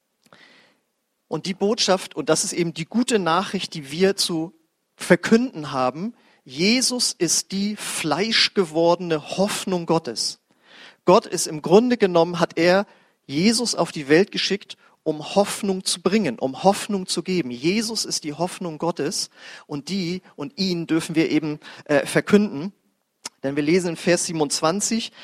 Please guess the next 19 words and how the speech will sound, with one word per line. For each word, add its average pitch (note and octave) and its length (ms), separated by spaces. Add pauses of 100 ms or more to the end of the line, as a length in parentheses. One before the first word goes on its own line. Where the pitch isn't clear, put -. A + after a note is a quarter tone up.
(220)
„Denn D#3 200
Gott E3+ 300
wollte F3+ 260
ihnen D3 280
sagen, E3+ 480
dass C#3+ 180
der C3 220
Reichtum G#3+ 520
der G#3 100
Herrlichkeit F#3 600
dieses B2+ 280
Geheimnisses B2 720 (240)
auch F3+ 260
für - 180
die D#3+ 120
anderen F3 340
Völker D#3+ 360
bestimmt C#3 460
ist. - 300